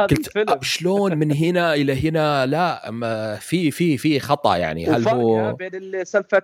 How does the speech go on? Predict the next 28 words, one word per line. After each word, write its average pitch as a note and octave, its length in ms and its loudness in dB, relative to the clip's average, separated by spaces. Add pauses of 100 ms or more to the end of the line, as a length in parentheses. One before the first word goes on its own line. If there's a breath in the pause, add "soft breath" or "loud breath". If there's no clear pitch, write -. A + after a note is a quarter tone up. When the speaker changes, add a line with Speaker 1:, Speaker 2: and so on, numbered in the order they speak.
(100)
Speaker 1:
يعني، D#3+ 500 4
آه، B2+ 720 0
د-، C3 120 -2
Fantastic F3+ 600 0
Four G#3 200 0
كان E3+ 180 0
دوره F3+ 340 2
بشوش D#3+ 800 2
ونوعا D#3+ 360 2
ما D#3+ 160 2
ضحك. E3+ 460 -2 (460 soft breath)
الظاهر G3+ 440 0
هنا A3+ 100 -8
Dark، G3 400 -4
Dark F3 240 2 (160)
في C#3+ 100 -4
ال-، C3 260 -2 (260)
المسلسل. C3 340 -4
Speaker 2:
إي، D3 260 0
إي، A2+ 800 2
لا، A2 200 -2
يعني F#2 340 -4
ب-، E2+ 60 -12 (580)
بيفاجئك G#2 460 -4
المسلسل. E2 460 -8 (340)
تشوف B2+ 280 0
ستايل، C3 640 2 (640 soft breath)
آه، C#2+ 520 -8